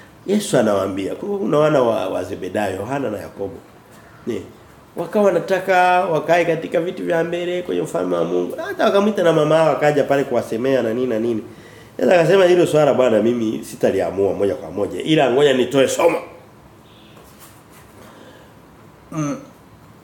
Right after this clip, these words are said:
msiwe kama du-, watu wa dunia hii, ambao watu wenye vyeo na mamlaka wanawatumikisha wale walioko chini yao, wanawafanya watumwa wao.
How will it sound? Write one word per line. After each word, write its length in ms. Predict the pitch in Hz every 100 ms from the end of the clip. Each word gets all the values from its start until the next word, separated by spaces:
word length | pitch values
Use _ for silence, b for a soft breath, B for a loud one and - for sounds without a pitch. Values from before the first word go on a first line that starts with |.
| -
msiwe 560 | 165 156 - - 196
kama 320 | 165 - 160 120
du-, 220 | 98 107
watu 240 | 110 -
wa 80 | 80
dunia 320 | 80 82 -
hii, 140 | - - - - - - - - B B -
ambao 680 | 127 127 190 185 123 123 - - - - -
watu 380 | - 190 - 165
wenye 240 | 156 139
vyeo 440 | 127 117 170 185 160
na 100 | 131
mamlaka 500 | 120 117 151 156 98
wanawatumikisha 1000 | 98 110 117 110 - 131 123 180 156 127
wale 240 | 131 139
walioko 480 | 120 113 127 131 117
chini 380 | - - 113 113
yao, 400 | 127 123 92 - - - - -
wanawafanya 540 | 131 135 131 135 156 123
watumwa 380 | 101 - 107
wao. 300 | 107 95 80